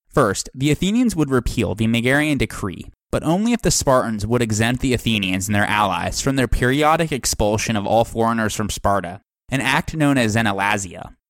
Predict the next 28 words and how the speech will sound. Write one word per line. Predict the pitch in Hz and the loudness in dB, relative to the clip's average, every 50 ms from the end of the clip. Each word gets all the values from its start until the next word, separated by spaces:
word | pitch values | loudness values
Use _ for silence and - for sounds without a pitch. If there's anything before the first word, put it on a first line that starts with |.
| _ _ _ _ _ _ _ _ - | _ _ _ _ _ _ _ _ 0
This | 165 180 - - | 0 2 2 2
occurred | 240 - - - 160 143 131 123 | 0 0 0 2 2 2 4 2
because | 123 123 - - 131 120 117 | 0 0 0 0 0 0 0
Spartan | - - 139 143 156 160 151 | 0 0 2 2 2 0 0
magistrates | 135 113 113 117 120 120 110 - - 92 90 87 - - | 0 0 2 2 0 0 -2 -2 -4 -6 -6 -6 -6 -4
had | - - 123 127 131 | 0 0 0 2 2
the | 147 143 | 2 2
authority, | 120 117 - - 113 104 92 90 90 - - - - _ _ | 0 0 0 0 0 0 0 0 -2 -6 -10 -14 -16 _ _
whenever | - 156 165 170 165 147 139 | -4 0 2 2 2 2 2
they | 131 123 110 | 2 0 0
so | - - 110 117 | 0 0 -2 -2
pleased, | - - 107 101 87 64 - - - - - _ _ - | -2 -4 -4 -4 -4 -6 -6 -6 -8 -8 -10 _ _ -2
to | - 151 151 | 0 2 2
expel | 127 - - - 143 135 139 127 | 2 2 0 2 2 2 2 2
any | 139 156 180 | 0 0 0
person | - - 151 135 120 - 131 123 | 0 2 2 2 2 0 0 0
who | 113 127 | 0 2
they | 117 113 110 | 2 2 0
claimed | - - - 123 113 101 98 - - | 0 0 0 0 0 0 -2 -2 -2
posed | - - 156 156 143 - | 0 2 2 2 2 0
a | 131 | -2
threat | - - 120 117 131 147 - | -2 -2 0 0 0 0 0
to | 160 | -2
public | - - 135 131 127 131 117 - | -2 0 0 0 0 0 0 0
order | - 110 113 117 131 135 | 0 0 2 2 2 2
and | 127 110 - | 2 0 -2
Spartan | - - - 117 117 107 110 | -2 0 2 2 2 2 0
morality. | 104 101 101 98 101 101 95 76 - - - - | 0 0 2 2 0 0 -2 -4 -8 -14 -18 -20